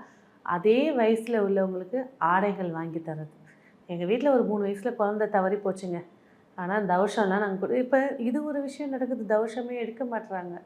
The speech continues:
So இந்த க-, இப்ப வந்து இருபது வயசுங்க. ஆனாலும் எனக்கு அவனோட இது போகவே மாட்டேங்குது. பெத்த தாய்க்கு அது போகாது. ஆனாலும் என்னால ஃப்ரீயா இருக்க முடியல. அந்த மன உளைச்சல் இருக்கு.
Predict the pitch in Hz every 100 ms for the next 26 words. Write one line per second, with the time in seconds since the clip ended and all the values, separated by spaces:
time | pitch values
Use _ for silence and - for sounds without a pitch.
0 | - - - _ - 220 202 202 190 196
1 | 185 180 175 220 - 202 190 214 262 214
2 | 208 202 185 180 196 196 185 180 - _
3 | _ - 214 233 262 240 202 196 180 185
4 | 175 170 165 - - 233 220 269 - 226
5 | 233 247 240 240 214 190 180 175 170 165
6 | - 170 254 254 226 233 233 202 196 202
7 | 214 196 165 180 - _ _ - 196 214
8 | 226 302 247 202 220 233 233 240 226 202
9 | 220 202 190 185 175 180 226 233 220 214
10 | 190 180 180 170